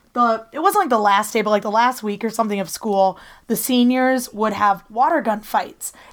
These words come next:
and everyone would bring a water gun to school, and, like, I, I don't, can't remember if we did it. I think we did it, like, when the final bell left.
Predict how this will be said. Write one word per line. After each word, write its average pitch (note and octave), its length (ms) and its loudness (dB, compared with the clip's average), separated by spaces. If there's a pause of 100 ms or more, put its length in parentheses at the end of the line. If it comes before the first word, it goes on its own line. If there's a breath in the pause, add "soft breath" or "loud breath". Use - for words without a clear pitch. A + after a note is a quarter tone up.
and G#3 160 -6
everyone A#3+ 320 0
would F4+ 100 -2
bring E4+ 160 2
a E4+ 60 4
water A#3 300 2
gun A3+ 160 0
to G#3 80 0
school, G3+ 680 0
and, G#3 200 0
like, G3 340 0 (720 soft breath)
I, B3 240 4
I C4 80 -6
don't, F4 180 -4
can't F4 160 -4
remember D4 180 0
if - 60 -12
we B3 80 -2
did G3+ 160 0
it. G3+ 220 -4 (360)
I A3+ 80 2
think C#4 200 -2
we B3+ 80 0
did A3+ 140 0
it, A3 60 2
like, G3+ 220 0
when G#3+ 140 -4
the G#3 80 -2
final G3 340 -2
bell F#3 380 2
left. F#3 400 -2